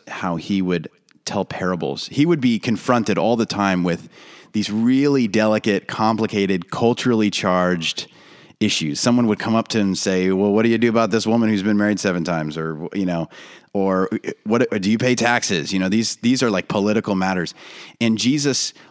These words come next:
always responds by reframing the question, by pointing out that the, that the assumption of, of that question is somehow flawed, and he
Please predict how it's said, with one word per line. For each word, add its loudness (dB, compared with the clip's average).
always 2
responds 0
by 2
reframing 0
the -4
question, -2
by 0
pointing 0
out -2
that -4
the, -2
that 0
the 2
assumption 0
of, 0
of 0
that 0
question -2
is -4
somehow 0
flawed, -2
and -2
he 0